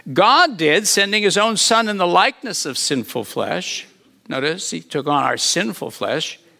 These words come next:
He didn't sin, but he had the same temptations and all, a body like ours. And as an offering for sin, he condemned sin in the flesh,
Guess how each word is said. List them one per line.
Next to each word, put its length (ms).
He 120
didn't 160
sin, 480
but 80
he 140
had 180
the 100
same 320
temptations 720
and 240
all, 280
a 80
body 360
like 260
ours. 460
And 140
as 180
an 160
offering 520
for 180
sin, 480
he 160
condemned 580
sin 240
in 80
the 100
flesh, 680